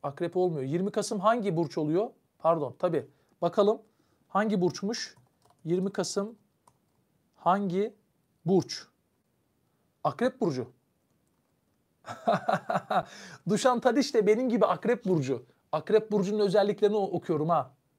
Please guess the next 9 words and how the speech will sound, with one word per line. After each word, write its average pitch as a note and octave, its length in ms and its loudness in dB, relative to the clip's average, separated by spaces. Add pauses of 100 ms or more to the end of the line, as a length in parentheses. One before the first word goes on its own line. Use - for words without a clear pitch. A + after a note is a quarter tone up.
(880)
Akrep A3+ 400 -2
burcu F3+ 220 -4
insanları F#3 800 0 (460)
tutkulu, F#3 680 2 (500)
kararlı G3 760 4 (340)
ve A3+ 320 4 (260)
kuvvetli G#3 640 0
kişilikleriyle G#3 760 0
tanınır. D3+ 520 -4